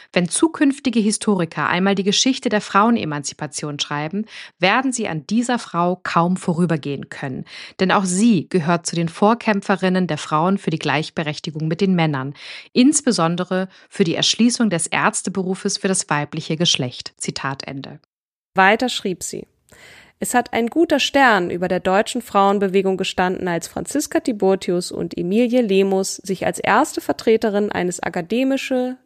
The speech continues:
Speaker 2: Bildung erfordernden Berufes in Deutschland niederließen." Zitat Ende. Dem können wir wenig hinzufügen.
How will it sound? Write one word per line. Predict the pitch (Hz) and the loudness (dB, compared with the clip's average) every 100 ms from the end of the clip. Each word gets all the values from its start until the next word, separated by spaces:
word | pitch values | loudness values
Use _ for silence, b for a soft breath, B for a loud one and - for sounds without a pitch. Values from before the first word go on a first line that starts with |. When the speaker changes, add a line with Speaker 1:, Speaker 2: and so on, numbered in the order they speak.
| _ _ | _ _
Speaker 2:
Bildung | 226 247 254 254 254 262 - _ | 4 4 4 2 0 -6 -14 _
erfordernden | - 185 - 220 240 240 233 214 208 | -6 -6 0 4 4 4 2 0 0
Berufes | 170 180 208 - - | -2 0 -2 -2 -8
in | 185 | -6
Deutschland | 170 165 175 185 170 - _ | -2 -2 -4 -6 -10 -12 _
niederließen." | 202 247 262 202 160 156 - 151 151 | 2 4 6 2 0 -6 -6 -8 -8
Zitat | - 220 - 185 165 - | -4 -4 0 -2 -2 -2
Ende. | 165 156 156 - B B B B B B B | -4 -4 -6 -8 B B B B B B B
Dem | 233 233 233 233 - | 4 6 4 0 0
können | 190 185 | 2 4
wir | 185 165 | 2 2
wenig | 156 143 147 - | -2 -2 -4 -4
hinzufügen. | 170 - 147 - 143 - 165 | -4 -4 -8 -10 -14 -14 -16